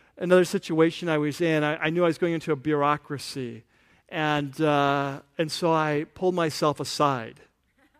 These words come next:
before I went in and said, Ma-, Mike, remember, you know how you hate incompetence. You know how you are. You know how it frustrates you when things just aren't run well, you know?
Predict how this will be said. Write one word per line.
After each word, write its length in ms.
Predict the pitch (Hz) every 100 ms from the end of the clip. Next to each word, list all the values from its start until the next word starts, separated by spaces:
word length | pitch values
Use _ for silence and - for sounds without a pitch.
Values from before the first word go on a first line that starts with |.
| _ _
before 320 | 156 - 160
I 40 |
went 260 | 156 151 147
in 260 | 143 123 113 _ _ _ _ -
and 80 | 160
said, 180 | 165
Ma-, 240 | 151 165 175
Mike, 300 | 175 151 -
remember, 560 | 165 170 156 139 120 _ _ - _
you 140 | 170
know 220 | 175 180 196
how 160 | 180
you 180 | 180 175
hate 440 | 143 - 190 143 -
incompetence. 1080 | 151 139 143 131 131 - 120 - - - _ _ _ _ _ _ _
You 180 | 165 180
know 260 | 180 190 190
how 200 | - 165
you 220 | 160 151
are. 460 | 151 143 120 - - _ _ - _
You 140 | 170 180
know 180 | 196
how 220 | 196 190 170
it 80 |
frustrates 920 | 135 - - 214 208 - 160 143 123 -
you 340 | 147 135 131 _ _
when 140 | - 156
things 280 | 185 170 -
just 200 | 170 -
aren't 320 | 175 180 160
run 320 | 160 151 143
well, 440 | 135 156 147 123 - _ _ _
you 80 | 151
know? 260 | 147 147